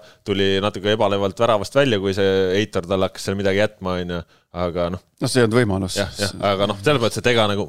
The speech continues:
Speaker 1: Valneril ju kõik tõrjetööd
Speaker 2: Ei no aga
Speaker 1: visata,
Speaker 2: ega, ega,
Speaker 1: visata
Speaker 2: ega
Speaker 1: ei olnud
Speaker 2: kumbki
Speaker 1: vaja.
Speaker 2: meeskond ei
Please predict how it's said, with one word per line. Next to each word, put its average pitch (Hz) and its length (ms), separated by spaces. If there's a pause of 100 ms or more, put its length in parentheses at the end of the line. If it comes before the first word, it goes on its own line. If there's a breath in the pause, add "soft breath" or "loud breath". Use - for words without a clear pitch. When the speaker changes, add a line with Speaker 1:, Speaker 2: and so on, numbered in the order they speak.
Speaker 1:
Valneril 98 480
ju 98 100 (120)
kõik 101 220
tõrjetööd 95 800 (640)
Speaker 2:
Ei - 100
no 151 60
aga 147 160
Speaker 1:
visata, 123 160
Speaker 2:
ega, - 120
ega, 131 40
Speaker 1:
visata 131 160
Speaker 2:
ega 135 140
Speaker 1:
ei - 20
olnud - 80
Speaker 2:
kumbki 156 320
Speaker 1:
vaja. 156 80
Speaker 2:
meeskond 110 400
ei 104 160